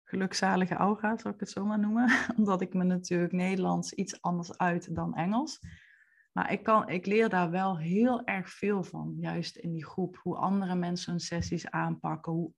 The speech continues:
andere mensen hun coachingstrajecten invullen. Eh, met welke mensen ze weer samenwerken. Dus ik leer daar heel veel van.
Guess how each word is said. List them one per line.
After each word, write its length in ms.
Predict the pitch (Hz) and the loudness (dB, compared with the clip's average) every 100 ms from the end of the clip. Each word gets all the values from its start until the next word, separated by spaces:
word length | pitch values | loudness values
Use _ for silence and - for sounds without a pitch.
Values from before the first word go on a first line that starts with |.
| _ | _
andere 360 | - 202 202 185 | 0 2 2 2
mensen 360 | 180 175 180 175 | 2 0 0 -4
hun 80 | |
coachingstrajecten 1600 | 165 160 170 - 170 - - - - _ - 175 170 170 170 - - | 0 0 0 -2 -6 -6 -18 -20 -20 _ -4 2 4 4 0 -4 0
invullen. 800 | 180 170 160 165 165 160 160 - _ _ _ _ | 2 2 0 0 0 -2 -4 -12 _ _ _ _
Eh, 180 | 170 170 | -4 0
met 200 | 175 185 | 4 6
welke 320 | 214 220 208 | 6 8 6
mensen 360 | 185 185 190 | 6 4 0
ze 120 | 185 180 | -4 -2
weer 140 | 180 | -4
samenwerken. 720 | - 180 175 175 170 175 - | -2 0 0 0 0 -2 -4
Dus 120 | 175 | -6
ik 200 | - 180 | -6 -6
leer 160 | 190 190 | -4 -2
daar 100 | 175 | -2
heel 220 | 160 165 | -2 -4
veel 260 | 156 165 214 | -4 -4 -4
van. 340 | 226 240 - | -2 -2 -4